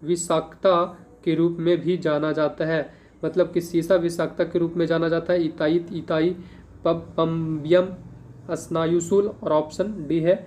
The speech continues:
बाइसिनोसिस। कौन सा ऑप्शन सही होगा? तो यहाँ पे ऑप्शन बी जो है वो सही है, प्लम्बियम। ठीक है, प्लम्बिसम, ऑप्शन बी सही है। नेक्स्ट क्वेश्चन है, ओरल रिहाइड्रेशन थेरेपी की सलाह किस रोग में दी जाती है?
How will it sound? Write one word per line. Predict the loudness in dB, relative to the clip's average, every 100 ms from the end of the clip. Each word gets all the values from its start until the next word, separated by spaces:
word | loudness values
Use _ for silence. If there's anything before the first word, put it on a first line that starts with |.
| -16 _ -2
बाइसिनोसिस। | 0 0 -4 -6 -6 -6 -4 0 0 0 -4
कौन | -6 -2 0
सा | 0
ऑप्शन | -2 -4 -8
सही | -2
होगा? | 0 0
तो | 0
यहाँ | -2
पे | 0 2
ऑप्शन | 0 0 -6 -2
बी | -2
जो | 0
है | -2 -2 -8 -16 -4
वो | -4
सही | 2 4 4
है, | 0 -6 -20 -6
प्लम्बियम। | -2 -2 -2 -4 -4 -4 0 0 -2 -8 -20 -20 -20 -20 -20 -20 -20 -20 -20 -4
ठीक | 0 2
है, | 0 -4 -20 -8 0
प्लम्बिसम, | 0 2 0 0 -2 -8 -10 -4 -2 -4 -12 -20 -8 -2
ऑप्शन | -2 -2 -6
बी | -2 -4
सही | 2 2 2
है। | 2
नेक्स्ट | 2 0 -2
क्वेश्चन | 0 2 2
है, | 2
ओरल | 2 4 4
रिहाइड्रेशन | 2 -2 -2 -2 0 -2 -2 -6
थेरेपी | -4 -4 -2 -2 -4 -4 -20 -6
की | -4
सलाह | 0 2 2 0
किस | -6 -4
रोग | -2 0 0
में | 0 2
दी | 2
जाती | 0 0 0 0
है? | 0